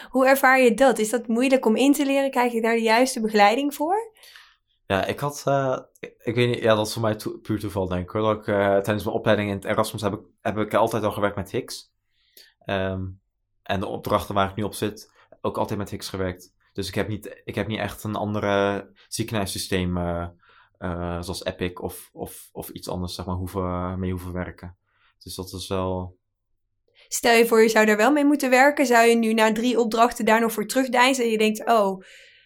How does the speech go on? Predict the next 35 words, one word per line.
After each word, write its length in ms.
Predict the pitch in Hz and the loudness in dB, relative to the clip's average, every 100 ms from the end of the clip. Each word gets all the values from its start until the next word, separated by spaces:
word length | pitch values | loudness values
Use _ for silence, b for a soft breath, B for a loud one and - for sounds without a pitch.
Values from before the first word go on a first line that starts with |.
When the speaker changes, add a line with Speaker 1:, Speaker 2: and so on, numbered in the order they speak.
| B _ | B _
Speaker 1:
hier 160 | 233 214 | 2 6
word 180 | 214 220 | 6 4
ik 100 | 208 | 0
dan 360 | 214 214 214 | 2 2 2
wel 220 | 214 233 | 4 6
onzeker 540 | 240 240 240 240 247 240 | 6 6 4 4 0 2
van", 400 | 226 233 233 220 | 4 4 2 0
of 260 | 220 214 214 | -2 -2 -2
heb 180 | 214 | -2
je 80 | 226 | 0
daar 200 | 208 208 | 2 2
geen 180 | - 214 | 0 -2
last 200 | 226 269 | 0 0
meer 140 | 247 240 | 0 2
van? 340 | 240 320 370 _ _ _ - | 0 0 -4 _ _ _ -14
Speaker 2:
Ehm, 440 | 92 90 90 90 90 90 b b | -8 -4 -4 -4 -6 -10 b b
nou, 140 | 95 95 | -6 -6
ik 100 | 98 | -4
denk 160 | 95 | -4
dat 100 | 98 | -4
het 100 | 90 | -4
wel 100 | 98 95 | -4 -2
even 240 | 92 87 | -4 -4
wennen 220 | 90 98 | -6 -6
is, 340 | 113 - - _ | -8 -12 -16 _
tot 160 | 98 - | -10 -8
als 180 | 98 | -10
ik 60 | 92 | -10
met 120 | 95 | -8
een 60 | 95 | -6
ander 180 | 98 95 | -6 -6
systeem 500 | - 101 - 98 98 | -8 -8 -8 -8 -8
moet 120 | 95 | -8
gaan 160 | 98 | -8
werken. 440 | 95 95 95 113 | -6 -8 -10 -16